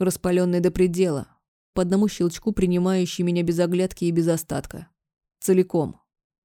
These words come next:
Таким, какой есть. Без шансов на отступные. Только моя. На меньшее я не согласен. Ты делаешь большие успехи. Дышишь через нос, это правильно.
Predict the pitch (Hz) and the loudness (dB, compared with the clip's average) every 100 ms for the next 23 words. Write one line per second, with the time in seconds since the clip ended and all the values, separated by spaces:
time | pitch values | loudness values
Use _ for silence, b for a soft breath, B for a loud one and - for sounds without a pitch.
0 | _ - 220 208 180 170 170 165 156 143 | _ -6 -4 -2 -2 -2 0 2 0 -4
1 | - - _ _ _ _ 185 180 165 - | -12 -20 _ _ _ _ -4 -4 -4 -6
2 | 180 165 143 160 156 - 160 170 160 135 | -6 -6 -6 -6 -6 -6 -4 -2 -2 -6
3 | - _ _ _ _ _ _ _ _ - | -12 _ _ _ _ _ _ _ _ -4
4 | 165 160 170 165 160 160 151 - _ _ | -4 -4 -6 -4 -2 -2 -2 -8 _ _
5 | _ _ _ _ _ _ _ _ _ - | _ _ _ _ _ _ _ _ _ -6
6 | 226 214 202 185 - 180 170 160 156 156 | 0 2 2 0 -2 -2 0 -2 -4 -4
7 | 151 139 - 82 - _ _ _ _ _ | -2 -4 -8 -16 -20 _ _ _ _ _
8 | _ _ _ _ _ _ _ _ _ - | _ _ _ _ _ _ _ _ _ -4
9 | 180 175 175 180 180 175 175 170 180 180 | -2 2 2 2 0 0 -2 0 0 0
10 | - 160 151 - - _ _ _ _ _ | 0 -4 -4 -8 -14 _ _ _ _ _
11 | _ _ - 202 196 - 175 - 180 175 | _ _ -6 -2 0 -2 -6 0 0 2
12 | 196 185 156 156 165 175 160 156 202 | -2 -2 -4 -4 -4 -2 -4 -6 -12